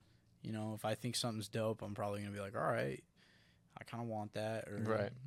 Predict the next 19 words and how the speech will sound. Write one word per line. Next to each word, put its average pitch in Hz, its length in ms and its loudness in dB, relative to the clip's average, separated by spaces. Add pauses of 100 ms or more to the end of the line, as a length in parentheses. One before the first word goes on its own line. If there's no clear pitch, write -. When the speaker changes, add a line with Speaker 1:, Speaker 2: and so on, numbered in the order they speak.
(120)
Speaker 1:
I'll, 107 260 -2
you 104 120 -4
know, 101 180 -2
someone, 107 680 0
there's, 104 200 -4
like, 104 160 -2
someone 104 380 -2
you 101 120 -4
look 101 180 -4
up 101 180 -6
to, 107 220 -2
I 104 80 0
guess. 107 500 -2
Like, 95 240 -6
we, 67 120 -8 (100)
we 104 140 -4
talked 98 300 -6
about 73 220 -8
that. - 240 -4